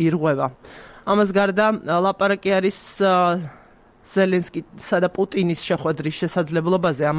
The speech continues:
ამბავს მიუბრუნდები სულ რამდენიმე წამში. მიმდინარე კვირა არის მნიშვნელოვანი, ა, იმ კუთხითაც, რომ, ა, ამ კვირაში იმართება ნატოს საგანგებო სამიტი, ა,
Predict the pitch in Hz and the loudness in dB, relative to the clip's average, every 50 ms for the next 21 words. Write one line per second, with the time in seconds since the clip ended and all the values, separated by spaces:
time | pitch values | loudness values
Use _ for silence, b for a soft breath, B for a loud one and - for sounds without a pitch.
0 | 156 156 139 139 139 - - 156 156 156 151 139 151 151 151 147 151 147 147 165 | 0 0 0 -2 -2 -2 -4 -2 0 0 0 0 -2 -2 0 0 0 0 0 -2
1 | 175 B B B B B B B B B B B - - 208 190 185 185 190 190 | -2 B B B B B B B B B B B -4 0 2 4 4 4 4 2
2 | 190 180 190 185 185 175 170 170 160 - - 160 170 175 165 - - 233 226 233 | 2 2 2 2 2 2 2 0 -2 -2 -2 0 0 0 -2 -4 -2 0 0 0
3 | 226 B B B B B B B B B - 190 196 185 202 202 202 196 190 185 | 0 B B B B B B B B B 0 2 2 4 4 4 4 4 2 0
4 | 185 - 185 180 175 170 156 147 143 156 - - 180 185 180 - 220 196 185 180 | 0 0 0 2 2 2 2 2 0 -2 -2 -2 -2 -2 -2 0 2 4 4 4
5 | 180 180 170 160 160 156 151 - - - 156 156 151 151 151 151 - - 180 196 | 4 2 2 0 0 -2 -2 -4 -6 -4 0 0 2 2 2 0 0 0 0 -2
6 | 202 - 196 185 - - 220 190 - 220 202 196 - - - - 175 175 170 165 | 0 0 -2 -4 -2 -2 -2 -2 0 0 0 -2 -2 -4 -4 0 2 2 2 2
7 | 160 160 160 160 156 151 151 147 143 135 B B B B B - - - 147 170 | 0 0 0 2 2 2 2 2 0 -2 B B B B B -20 -6 -4 -4 -4
8 | 175 - 156 165 156 151 143 - - 196 190 185 180 - - 160 165 170 170 - | -2 -2 -2 0 0 0 0 0 0 2 2 2 2 0 -2 -2 0 0 -2 -2
9 | - 202 170 156 165 180 202 196 B B B B B B - 156 170 185 190 - | 0 -2 0 0 2 0 0 -2 B B B B B B -2 0 2 2 2 0
10 | - 185 - - - 202 170 160 170 165 156 143 160 156 131 - 151 147 139 - | -2 -4 -4 -2 -2 -2 0 2 0 0 0 2 0 0 0 0 0 -2 -2 -4
11 | B B B B B B B - - - - 220 180 185 180 175 170 - - 196 | B B B B B B B -20 -16 -4 0 0 2 2 2 0 -2 -2 -2 -2
12 | 226 247 247 226 - - 165 165 160 | 0 0 -2 -4 -4 -4 -2 0 2